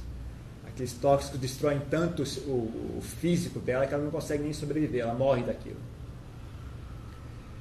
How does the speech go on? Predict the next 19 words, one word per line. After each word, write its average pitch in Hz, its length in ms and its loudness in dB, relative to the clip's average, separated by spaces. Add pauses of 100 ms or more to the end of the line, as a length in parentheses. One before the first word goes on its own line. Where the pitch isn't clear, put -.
(760)
A, 156 140 2
a 156 40 2
sociedade 180 520 6
hoje 170 140 8
em 160 60 4
dia 170 220 8
tem 170 180 4
parecido 156 500 4
com 156 120 0
relação 151 360 2
à 143 40 0
mente, 123 440 0
né? 110 60 -2
As 107 80 -2
pessoas 131 300 0
não 143 120 2
têm 147 220 2
menor 147 500 4
interesse 143 760 4